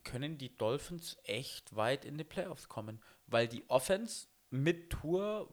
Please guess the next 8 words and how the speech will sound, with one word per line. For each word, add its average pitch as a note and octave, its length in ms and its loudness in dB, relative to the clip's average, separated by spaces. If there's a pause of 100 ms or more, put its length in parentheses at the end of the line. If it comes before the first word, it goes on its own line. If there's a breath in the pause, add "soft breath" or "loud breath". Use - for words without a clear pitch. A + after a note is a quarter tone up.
war A2+ 400 4
sehr C3 360 2
explosiv. B2 840 -6
Tyreek A2 440 0
Hill, C3 280 -2 (160)
Jalen G2+ 460 -4
Waddle, A2+ 360 0 (720 loud breath)
O-Line, D#3+ 720 6